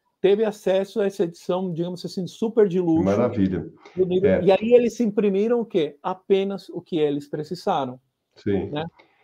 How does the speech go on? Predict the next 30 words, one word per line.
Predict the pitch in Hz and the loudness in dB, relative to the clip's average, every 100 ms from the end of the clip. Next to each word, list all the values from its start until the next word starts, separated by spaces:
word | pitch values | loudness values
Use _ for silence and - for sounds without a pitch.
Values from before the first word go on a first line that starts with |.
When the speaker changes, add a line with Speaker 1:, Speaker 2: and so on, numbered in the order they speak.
| - | -12
Speaker 1:
Então, | 143 190 196 | -2 0 2
em | |
vez | 185 208 | 4 4
de | 220 | 2
você | 202 - | -2 -2
mandar | 190 175 170 | -4 -2 -4
imprimir | 170 156 156 | -4 -6 -6
cinquenta | 143 165 147 190 202 208 - 147 | -8 -10 -2 0 2 0 -4 -6
porque | 147 135 143 | -6 -6 -6
você | 139 - 170 | -8 -4 -4
achou | 156 196 208 | -2 0 2
que | 208 | 0
ia | 175 | -2
ter | 175 | -4
cinquenta | 170 160 185 202 185 | -8 -10 -8 -6 -6
pessoas | 165 151 147 | -6 -8 -8
apoiando, | 151 147 147 196 208 135 120 _ _ _ | -8 -4 -2 -2 -4 -8 -10 _ _ _
você | - | -2
Speaker 2:
Deixa | - 202 | 2 2
Speaker 1:
imprimiu | 196 196 _ | 0 -4 _
trinta | 202 220 | -6 -4
e | 214 | -6
cinco, | - 220 170 123 - _ _ | -4 -4 -4 -8 -14 _ _
que | 170 | -6
foi | - 170 | 0 2
o | 165 | 4
que | 196 | 2
Speaker 2:
Exato. | 202 - - | 0 -2 -12
Speaker 1:
efetivamente | - - 170 175 160 165 - | -14 -6 -2 -2 -2 -8 0
teve. | 190 160 127 | 2 2 0